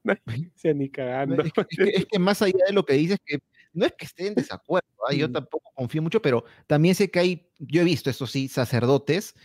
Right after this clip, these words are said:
Speaker 2: que, bueno, ya no lleguemos a ese punto de un crimen, que es lo que mencionas, pero que son recontra mala leche, o sea,
Speaker 1: Sí.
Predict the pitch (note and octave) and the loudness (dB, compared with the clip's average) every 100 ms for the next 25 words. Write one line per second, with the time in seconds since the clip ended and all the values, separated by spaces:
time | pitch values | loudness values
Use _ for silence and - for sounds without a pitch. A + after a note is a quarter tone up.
0 | _ _ _ _ B2+ A#2+ A#2+ - _ _ | _ _ _ _ -2 0 0 -4 _ _
1 | _ B2+ D3+ C3+ C3+ C#3 D#3+ E3+ E3+ D3 | _ -2 0 2 2 4 4 4 2 0
2 | D#3+ D#3 D#3+ D#3 C3+ C#3 - E3+ C#3+ C3 | -2 0 2 4 4 2 2 2 4 0
3 | C3+ C#3 - C#3 A#2+ B2+ D3+ C#3+ B2+ A#2 | 0 0 0 -2 -2 -2 -4 -2 0 0
4 | A#2 D3+ E3 D3+ A#2 - C3+ D3 D#3 E3+ | -2 2 2 2 -2 -2 -2 -2 0 0
5 | E3+ - A#2+ A2+ A2+ A#2 C#3+ D#3 D3+ - | -2 -6 -4 -2 -2 0 2 2 -2 -4
6 | A#2+ C#3 C#3+ C3+ C3 | -2 -2 -2 -4 -6